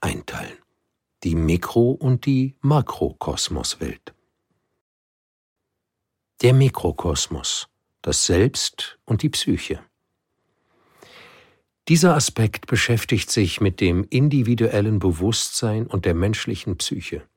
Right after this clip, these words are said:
ihren Antrieben, Ängsten und ihrer Manipulierbarkeit im Zustand der Unwissenheit, zum Beispiel.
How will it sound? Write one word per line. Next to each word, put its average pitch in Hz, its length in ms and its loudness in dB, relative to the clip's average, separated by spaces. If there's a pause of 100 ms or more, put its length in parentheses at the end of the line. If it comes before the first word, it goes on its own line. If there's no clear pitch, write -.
(380)
ihren 95 240 -2
Antrieben, 92 880 0
Ängsten 95 640 -2 (280)
und 110 220 -2
ihrer 98 300 2
Manipulierbarkeit 101 1400 2
im 92 200 0
Zustand 117 640 -4
der 123 120 0
Unwissenheit, - 1040 -4
zum 78 160 -4
Beispiel. - 440 -8